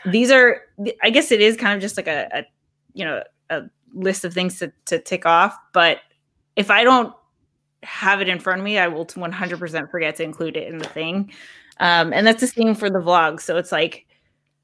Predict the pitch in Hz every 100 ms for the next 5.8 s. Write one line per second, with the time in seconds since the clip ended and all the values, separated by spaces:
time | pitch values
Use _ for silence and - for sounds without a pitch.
0 | _ 190 180 220 233 233 233 208 208 196
1 | 185 170 170 175 175 175 165 190 196 190
2 | - 180 180 170 180 170 170 165 170 -
3 | _ _ 180 - 196 233 233 208 208 208
4 | 160 180 180 175 175 156 151 175 180 175
5 | 170 - 175 170 165 165 165 165